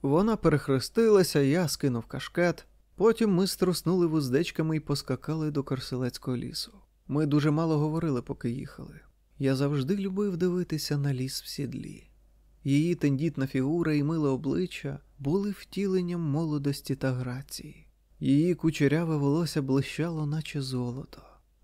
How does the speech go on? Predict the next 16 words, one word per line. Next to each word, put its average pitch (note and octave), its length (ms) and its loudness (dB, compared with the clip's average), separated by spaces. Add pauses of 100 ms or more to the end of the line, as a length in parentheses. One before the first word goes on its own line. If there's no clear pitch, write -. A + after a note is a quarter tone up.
Краєм C#3+ 380 6
ока E3 220 2
я D#3+ 140 6
бачив, F3 360 4
як F3+ 200 2
розпещене E3 640 2
цуценя C#3 560 0
Мом D3+ 440 0 (320)
весело F3+ 420 4
скаче C3 340 -4
поруч, F3+ 520 0
незважаючи D3 840 -2
на E3+ 120 -2
копита C3+ 480 -2
наших B2 360 -10
коней. - 440 -16